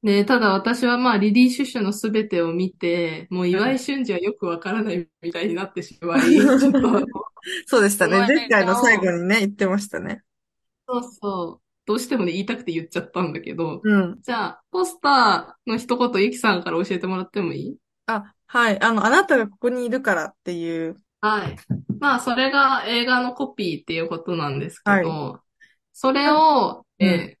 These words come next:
Speaker 1: ー、
Speaker 2: うん。
Speaker 1: それぞれ考えてみましたっていう
Speaker 2: はい、
Speaker 1: 感じ。
Speaker 2: そうですね。
Speaker 1: なので、えーと、
Speaker 2: はい。
Speaker 1: 架空の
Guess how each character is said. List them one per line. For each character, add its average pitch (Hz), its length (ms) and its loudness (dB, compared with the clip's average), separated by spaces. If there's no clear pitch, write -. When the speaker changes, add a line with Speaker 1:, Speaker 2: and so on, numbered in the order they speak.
Speaker 1:
ー、 294 100 0
Speaker 2:
う - 40 4
ん。 - 20 4
Speaker 1:
そ 214 60 4
れ 202 160 2
ぞ 180 120 0
れ 165 120 -2
考 180 400 -8
え 175 120 0
て - 440 -12
み 175 80 4
ま 185 180 6
し 185 120 -6
た 147 100 -6
っ - 200 -12
て - 120 -8
い - 180 -6
う - 300 -10
Speaker 2:
は 202 240 4
い、 - 20 -4
Speaker 1:
感 - 100 -10
じ。 - 60 -18
Speaker 2:
そ 214 140 -2
う 196 60 -2
で 185 100 -4
す - 160 -14
ね。 180 260 -2
Speaker 1:
な 202 80 -4
の 180 160 -4
で、 180 140 -4
え 180 120 -4
ー 175 60 -6
と、 180 80 -6
Speaker 2:
は 208 40 -6
い。 202 40 -4
Speaker 1:
架 262 220 0
空 339 280 8
の 330 520 2